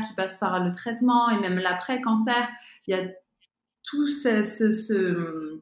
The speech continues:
comment on dit, cet aspect, au final, de santé mentale, parce qu'on sait, euh, nous, de par nos, nos recherches, que les hommes ne sont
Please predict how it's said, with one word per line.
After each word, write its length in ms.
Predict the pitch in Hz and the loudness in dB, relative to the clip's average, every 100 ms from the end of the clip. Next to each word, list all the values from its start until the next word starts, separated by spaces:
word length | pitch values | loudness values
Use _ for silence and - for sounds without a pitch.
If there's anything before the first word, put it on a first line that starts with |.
| _ _ _ _ _ _ _ - - - - - _ _ - | _ _ _ _ _ _ _ -10 -10 -10 -20 -20 _ _ -6
comment 300 | 208 202 185 | -4 -2 -2
on 40 | 185 | -4
dit, 100 | 180 | -2
cet 220 | 180 214 | 0 2
aspect, 600 | 214 - - 302 302 233 | 2 0 0 2 4 4
au 60 | 214 | 2
final, 360 | 226 220 220 | 4 6 6
de 40 | 190 | 4
santé 280 | - 190 202 | 0 -2 -2
mentale, 400 | 202 240 285 262 | -2 2 4 4
parce 180 | 185 - | 2 -2
qu'on 200 | 175 180 | -2 -2
sait, 380 | 180 226 220 202 | 2 4 6 6
euh, 540 | 170 160 160 165 175 | 4 2 0 0 0
nous, 200 | 185 220 | 4 6
de 100 | 214 | 6
par 200 | 190 190 | 4 2
nos, 280 | 185 170 180 | 2 -2 0
nos 100 | 185 | 0
recherches, 480 | 196 202 226 220 - | -2 0 0 0 0
que 60 | 196 | 0
les 260 | 185 190 | 2 2
hommes 140 | 202 208 | 2 0
ne 40 | |
sont 320 | 214 190 175 | -2 -4 -4